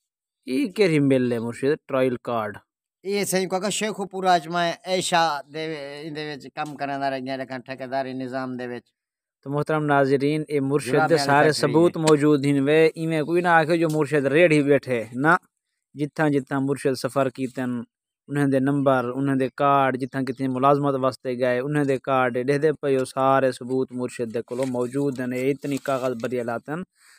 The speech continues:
Speaker 1: तो मैं अर्ज़ ये कीता हा कि मुर्शिद दी ज़िंदगी सफ़रें च गुज़र चुकी है, परदेस कट चुके हैं, ते उन्हें दे सबूत हैं सारे।
Speaker 2: ये पुराना शनासी कार्ड नंबर है साईं।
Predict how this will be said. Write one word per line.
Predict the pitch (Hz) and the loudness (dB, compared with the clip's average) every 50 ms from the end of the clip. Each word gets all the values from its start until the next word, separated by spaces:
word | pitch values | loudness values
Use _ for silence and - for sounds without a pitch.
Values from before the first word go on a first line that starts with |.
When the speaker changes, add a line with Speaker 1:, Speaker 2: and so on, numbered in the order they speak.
| _ _ _ - | _ _ _ -6
Speaker 1:
तो | 135 | -2
मैं | 131 139 139 139 | 0 0 2 2
अर्ज़ | 131 143 147 139 135 | 4 4 4 4 4
ये | 143 139 | 2 2
कीता | 123 127 131 120 - 131 123 | 2 0 -4 -4 -2 -2 0
हा | 120 120 131 143 | 2 2 2 2
कि | 147 131 143 135 | 2 0 -2 -4
मुर्शिद | 127 131 135 127 - - 143 143 135 | -2 -2 -4 -4 -2 -2 -2 -2 -2
दी | 127 120 139 131 135 131 123 _ _ _ _ - - _ _ _ _ 139 | 0 0 2 2 2 2 -2 _ _ _ _ -20 -20 _ _ _ _ -8
ज़िंदगी | 139 131 131 143 143 139 135 131 139 147 151 156 160 160 156 151 | -6 -2 0 2 2 2 2 0 0 0 0 0 -2 -2 -4 -4
सफ़रें | 143 - - 165 - - 180 175 160 151 139 | -4 0 -2 0 2 4 4 4 4 4 2
च | |
गुज़र | 123 131 127 139 156 151 175 165 143 | 2 0 2 2 4 6 6 4 4
चुकी | - 135 127 - - 123 120 127 | 2 -2 -4 -4 -4 -4 0 2
है, | 135 147 160 165 160 143 | 4 6 6 6 4 2
परदेस | 127 - 139 135 127 131 147 143 135 - - _ - | -2 -6 -8 -2 2 4 4 4 4 2 -4 _ -2
कट | 156 151 143 156 | -2 0 0 0
चुके | - - 139 120 - - | -2 -2 -4 -6 -4 -2
हैं, | 143 156 180 175 - _ _ _ _ _ | -2 -2 -2 -4 -8 _ _ _ _ _
ते | - | -4
उन्हें | 147 160 160 165 165 160 | -4 -2 0 0 0 0
दे | 151 151 | 0 0
सबूत | - - 156 143 156 190 214 208 - | 0 -2 -2 0 2 2 2 2 0
हैं | 208 165 147 | 0 -2 -2
सारे। | 127 - 131 120 117 101 101 - - - _ _ - 190 | 0 0 0 0 0 0 -4 -10 -14 -18 _ _ -6 -4
Speaker 2:
ये | 190 180 | -2 -2
पुराना | - - 170 170 185 196 202 202 | -2 -2 0 2 4 4 6 4
शनासी | 180 160 180 180 180 175 160 156 156 | 4 2 2 2 2 2 0 0 0
कार्ड | - 165 156 156 143 | 2 4 4 4 2
नंबर | 139 147 147 143 139 131 135 123 | 0 -4 -6 -4 0 0 0 0
है | 120 117 | -2 -4
साईं। | 107 110 113 110 | -6 -8 -10 -10